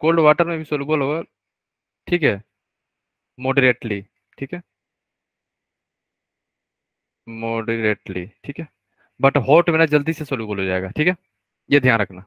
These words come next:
बस, है ना। अब आप लोग ये बताओ, हम्म, geometry बताना इसका कैसा होता है। क्रोमेट आयन का ज्योमेट्री बताओ, सीआरओ फ़ोर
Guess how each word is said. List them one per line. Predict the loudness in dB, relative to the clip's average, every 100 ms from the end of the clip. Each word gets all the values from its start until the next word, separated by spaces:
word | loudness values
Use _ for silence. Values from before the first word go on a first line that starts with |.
| _
बस, | -14 -8 -6
है |
ना। | -4 -6 _ _ _ _ 2
अब | 6
आप | 6 4
लोग | 4
ये | 2
बताओ, | 2 0
हम्म, | -4 _ _ _ _ _ _ _ _ -12 -10 -8 -4
geometry | 0 2 2 2
बताना | 2 2 2 0
इसका | -4 -8 -8 -10 _ -2
कैसा | 0 0
होता | -4 -4 -10
है। | -10 _ _ _ _ _ _ _ _ _ _ _ _ _ _ _ _ _ _ _
क्रोमेट | -4 -2 -2 0
आयन | 2 0
का | -4 -6 -8 _
ज्योमेट्री | -4 -4 -4
बताओ, | -6 -6 -6
सीआरओ | -8 _ -2 2 2 0 -8
फ़ोर | -8 -8